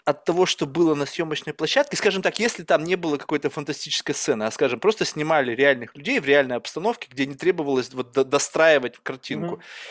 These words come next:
Speaker 1: и потом ты смотришь это на экране. Вот сколько пожирает вот весь этот, этот путь от, когда там фотон летел от
Speaker 2: Мгм.
Speaker 1: человека и вот оказался как бы пикселем на экране?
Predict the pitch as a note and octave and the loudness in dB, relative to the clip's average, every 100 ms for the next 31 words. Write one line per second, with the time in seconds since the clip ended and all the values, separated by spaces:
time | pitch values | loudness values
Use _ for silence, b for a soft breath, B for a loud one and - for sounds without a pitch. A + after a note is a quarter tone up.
0 | B D#3+ G3 B3 G#3 - G3 E3+ - E3 | B 0 2 2 0 0 0 0 -2 -4
1 | D3 C#3+ C3+ - A#2+ G2+ F#2 _ _ B | -4 -6 -4 -2 -2 -2 -10 _ _ B
2 | B B B B C#3+ C#3 - - C#4 - | B B B B -4 -4 -4 0 2 2
3 | C#3 - C#3+ D#3 D#3 D#3 B2+ A2+ A#2+ - | -2 0 2 2 4 4 4 0 -6 -6
4 | C#3 D3+ - A#2 A2 A#2+ G#2+ - E3+ C#3+ | 0 0 -2 -10 -12 -12 -12 -6 -4 -4
5 | - - D3 - - - - A#2 A#2 - | -4 2 2 2 -8 -14 -8 -2 -2 -2
6 | G#2 - C#3+ - D3 A2+ A2 A#2 B2 C#3+ | -6 -2 -2 2 2 2 -4 -10 -4 0
7 | A#2+ G#2 C3+ A2+ - B2+ B2+ D3 G#3+ D#3 | 0 0 -4 -4 -4 -4 0 2 2 0
8 | A#2+ A#2 A2 A#2+ A#2+ C#3 C#3 - - A2 | -4 -4 -8 -4 2 2 2 -2 -6 -8
9 | A2+ - D3+ - A#2+ A2 A2 A2 - A#2+ | -10 -12 -10 -10 -8 -8 -8 -8 -4 -4
10 | F#2+ | -4